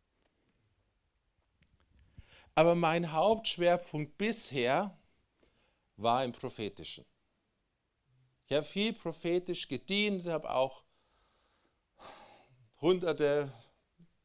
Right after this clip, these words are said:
wahrscheinlich über tausend Mal über Leute gebetet, prophezeit. Und ich sag euch, bei dem ist es mir manchmal so gegangen, wenn ich über jemand prophezeit hab und wirklich der Geist Gottes war da.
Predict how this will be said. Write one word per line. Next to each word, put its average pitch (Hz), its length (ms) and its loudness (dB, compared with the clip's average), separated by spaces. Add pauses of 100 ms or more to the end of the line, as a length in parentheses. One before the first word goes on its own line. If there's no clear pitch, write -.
(120)
wahrscheinlich 135 500 0
über 120 220 -4
tausend 123 480 -2
Mal 107 320 -4
über 101 180 -6
Leute 101 340 -6
gebetet, 95 460 -8
prophezeit. - 680 -20 (1800)
Und 143 100 2
ich 165 160 4
sag 185 340 8
euch, 160 320 2
bei 135 180 4
dem 160 420 2
ist 143 160 -6
es 139 140 -8
mir 139 140 -6
manchmal 135 480 -6
so 123 160 -10
gegangen, 123 480 -2
wenn 107 160 -8
ich 101 100 -14
über 113 160 -10
jemand 117 380 -8
prophezeit 120 760 -8
hab 120 160 -12
und 104 160 -12
wirklich 123 400 -12
der 104 140 -10
Geist 104 420 -6
Gottes 110 480 -12
war 90 240 -6
da. 117 460 -10